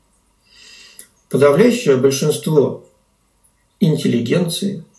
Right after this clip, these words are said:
подчёркиваю, интеллигенции и среднего класса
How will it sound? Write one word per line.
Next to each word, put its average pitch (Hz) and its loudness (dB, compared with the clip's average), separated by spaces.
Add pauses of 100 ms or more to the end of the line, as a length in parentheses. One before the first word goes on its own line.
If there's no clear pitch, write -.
(500)
подчёркиваю, 135 0
интеллигенции 165 0 (960)
и 196 2
среднего 170 2
класса 160 -2